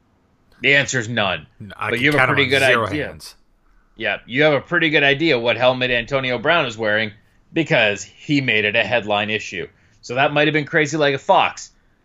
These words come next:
Speaker 1: What is this? I don't know. Is this him having cold feet about going,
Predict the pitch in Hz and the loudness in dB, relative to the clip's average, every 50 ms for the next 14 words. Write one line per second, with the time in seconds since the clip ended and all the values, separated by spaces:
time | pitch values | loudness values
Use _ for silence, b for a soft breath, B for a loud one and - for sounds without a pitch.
0 | _ _ _ _ _ - 120 143 160 160 123 95 117 151 202 226 226 - - - | _ _ _ _ _ -4 -2 0 0 0 0 0 2 4 4 2 2 -2 -12 -16
1 | _ _ _ _ _ _ _ - - 147 156 156 170 180 151 104 85 - _ _ | _ _ _ _ _ _ _ -2 0 2 2 2 4 4 2 2 0 -4 _ _
2 | _ - - 110 110 104 104 127 123 - - 127 131 131 120 127 127 123 135 123 | _ -10 -8 -6 -6 -6 -6 -6 -6 -4 -2 -4 -2 0 0 0 0 0 -2 -6
3 | - 127 127 131 117 - - 131 135 135 131 131 123 123 123 131 123 127 131 135 | -4 -4 -4 -4 -4 -6 -4 -2 0 2 2 2 0 0 2 2 4 4 4 2
4 | 135 139 127 | 0 -2 -8